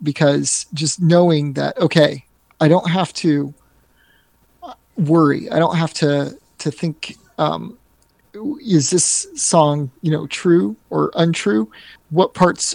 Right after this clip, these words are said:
are, are true? What parts are not? What parts are helpful? What parts are not?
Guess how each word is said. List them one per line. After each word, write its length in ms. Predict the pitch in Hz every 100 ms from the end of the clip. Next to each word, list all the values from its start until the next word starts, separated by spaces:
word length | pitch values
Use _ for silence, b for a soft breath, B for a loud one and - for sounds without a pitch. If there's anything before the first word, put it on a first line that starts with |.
| -
are, 500 | 165 156 147 143 139 _ _ _ _ -
are 80 |
true? 380 | 139 - 160 160
What 260 | 175 156 -
parts 280 | 160 156 -
are 100 | 135
not? 380 | 131 139 175 - _ _
What 140 | - -
parts 240 | 156 -
are 80 | 135
helpful? 380 | 135 156 - 160
What 160 | 175
parts 300 | - 151 -
are 40 | 139
not? 280 | 143 151